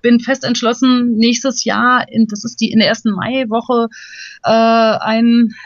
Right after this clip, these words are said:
Etappenrennen in der, in der namibischen Wüste zu machen. Genau, das ist grad mein großer, großer Plan.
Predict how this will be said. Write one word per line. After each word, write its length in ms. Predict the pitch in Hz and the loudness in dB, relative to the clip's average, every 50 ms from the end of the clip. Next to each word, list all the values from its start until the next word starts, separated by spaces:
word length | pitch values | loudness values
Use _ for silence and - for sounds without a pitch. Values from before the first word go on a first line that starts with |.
| - | -8
Etappenrennen 760 | - 233 - - - - - 247 226 208 185 202 214 233 233 220 | -8 -6 -6 -6 -6 -2 0 0 2 2 2 2 2 2 2 2
in 140 | - 220 | 2 0
der, 260 | 220 220 214 208 208 208 - _ _ _ _ _ _ _ - | 2 2 2 0 -2 -4 -8 _ _ _ _ _ _ _ -6
in 160 | 214 214 214 | -2 0 2
der 100 | 202 202 | 2 2
namibischen 580 | 208 202 208 208 233 240 240 233 233 - 226 208 | 2 4 4 4 4 4 2 2 0 0 0 0
Wüste 280 | 233 247 233 - 202 185 | 0 -2 -4 -6 -10 -8
zu 140 | - 220 | -6 -4
machen. 280 | 202 180 175 - 175 170 | -2 -2 -2 -4 -6 -4
Genau, 280 | 185 226 226 202 170 175 | 0 0 0 0 0 -4
das 140 | 208 208 | -6 -6
ist 100 | 220 208 - | -8 -10 -8
grad 160 | 202 202 202 | -8 -8 -6
mein 100 | 202 202 | -8 -10
großer, 280 | 196 170 226 226 247 226 | -8 -10 -10 -8 -8 -10
großer 260 | 233 285 285 220 208 | -10 -10 -8 -8 -8
Plan. 360 | - - 202 196 175 165 | -6 -8 -8 -8 -10 -12